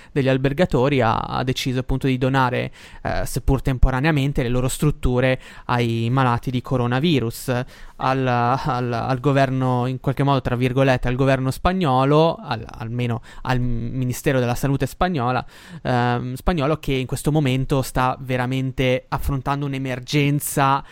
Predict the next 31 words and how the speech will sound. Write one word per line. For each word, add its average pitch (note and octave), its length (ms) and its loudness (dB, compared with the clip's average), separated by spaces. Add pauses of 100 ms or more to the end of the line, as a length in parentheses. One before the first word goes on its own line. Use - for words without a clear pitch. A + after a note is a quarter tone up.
(240)
eh, C3 220 -2
senza G#3 400 2
fine, D3 320 2
sembra C3 380 0
quasi, C3+ 320 0
perché D3 360 0
anche E3+ 380 2
oggi F#3 640 2 (380)
abbiamo C#3+ 360 0
avuto D3+ 260 0
un D3 120 0 (100)
picco, C#3 580 -2
adesso C3+ 360 -2
stavo C#3 260 0
guardando C#3 360 0
un C#3+ 60 0
attimino C#3+ 480 0
i C#3 40 0
numeri, E3 640 2 (260)
eh, B2+ 380 2
c'è - 120 -2
una C#3+ 100 4
nuova C#3+ 200 4
ondata C#3+ 280 2
di C3+ 100 -4
contagi D3 680 2
che, G2 480 -8
eh, G2+ 480 -12
credo C3+ 240 -4
seimila D3 480 2
contagi, D3 1000 -2